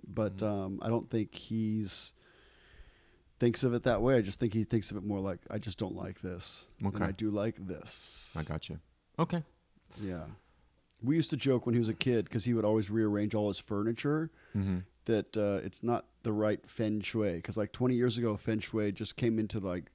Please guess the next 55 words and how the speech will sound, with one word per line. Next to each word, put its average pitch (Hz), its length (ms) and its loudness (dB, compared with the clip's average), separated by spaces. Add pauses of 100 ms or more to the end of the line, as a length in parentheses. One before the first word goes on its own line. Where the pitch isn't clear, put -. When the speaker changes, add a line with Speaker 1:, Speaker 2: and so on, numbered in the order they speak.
Speaker 1:
the 104 140 -6
popular 95 760 -2
vernacular, 120 720 -2 (560)
and 101 100 -4
he 123 120 4
would 120 100 2
always 104 640 2
redecorate 101 800 -2
his 104 100 -4
stuff. - 440 -8
Like, 87 180 -8 (160)
let's 104 180 -6
say, 101 440 -4 (920)
you 117 80 -2
know, 110 80 -2
let's 107 180 -4
say 120 140 0
the, 107 260 0
his 110 220 -4
bed's 113 280 0
on 113 80 2
the 104 80 0
south 110 380 0
wall 104 320 2
and 95 140 -2
the 98 60 -2
dresser's 101 440 -2
on 98 120 -2
the, 92 80 -4
he 104 60 -2
would 113 160 0
move 107 280 0
things 110 240 0
around 98 400 -2
and 90 100 -8 (140)
put 113 160 -2
it 95 160 -10
the - 100 -8
other 101 220 -4
way. 95 140 -4 (180)
Like, 101 200 -10
he - 120 -8
would 117 80 -2
always, 110 360 0
like, 95 440 -6
Speaker 2:
Would 113 120 6
it 127 60 6
Speaker 1:
have 117 100 4
an 113 40 2
Speaker 2:
look, 127 140 10
Speaker 1:
idea. 104 260 -2
Speaker 2:
would 127 80 6
it 117 200 4
look 98 520 2
good 90 400 -2